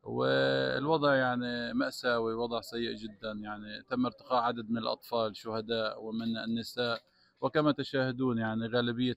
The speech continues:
الشهداء هم عبارة عن أشلاء. قوات الاحتلال لا زالت يعني ترتكب الإبادة الجماعية، ترتكب المجازر بحق أبناء شعبنا الفلسطيني دون رقيب أو حسيب من لا المجتمع الدولي ولا ال-،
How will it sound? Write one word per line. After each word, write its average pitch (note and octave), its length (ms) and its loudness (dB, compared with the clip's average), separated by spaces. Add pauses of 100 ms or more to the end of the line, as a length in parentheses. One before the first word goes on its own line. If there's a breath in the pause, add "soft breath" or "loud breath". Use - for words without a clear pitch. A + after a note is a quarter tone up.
(120)
الشهداء A#2 680 0
هم A#2+ 140 2
عبارة A2+ 300 2
عن G#2+ 180 0
أشلاء. G#2+ 420 -8 (640 loud breath)
قوات C#3 300 6
الاحتلال B2+ 520 2
لا B2 120 6
زالت A#2 320 2 (120)
يعني A2+ 220 0
ترتكب A#2+ 520 0
الإبادة A#2+ 440 0
الجماعية، A2 520 -2
ترتكب A#2 520 -6
المجازر A#2 600 0
بحق G#2+ 360 -8
أبناء A2+ 260 -2
شعبنا A2+ 500 -4
الفلسطيني B2 760 -2 (460 loud breath)
دون D3+ 320 4 (100)
رقيب B2+ 560 0
أو A#2+ 120 0
حسيب A#2+ 420 -4 (100)
من A#2 260 0
لا A#2 400 0
المجتمع A#2+ 500 -2
الدولي A2 560 -4
ولا A#2+ 300 -2
ال-، A2+ 240 -4